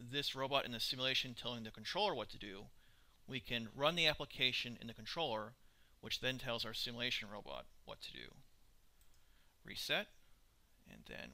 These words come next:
we need to go back to the connection with the emulator, and you want to right-click the robot element, and then click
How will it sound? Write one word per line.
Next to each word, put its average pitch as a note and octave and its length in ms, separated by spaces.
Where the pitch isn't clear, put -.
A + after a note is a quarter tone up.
we C#3 80
need C3+ 140
to D3 40
go E3 100
back D3 220
to C#3 220
the B2+ 160
connection B2 680
with A2+ 120
the - 120
emulator, A#2 400
and B2+ 100
you C3+ 80
want C3+ 140
to A#2+ 60
right-click D#3 460
the C3+ 120
robot B2+ 340
element, A#2 320
and A#2 120
then C#3 160
click C#3 200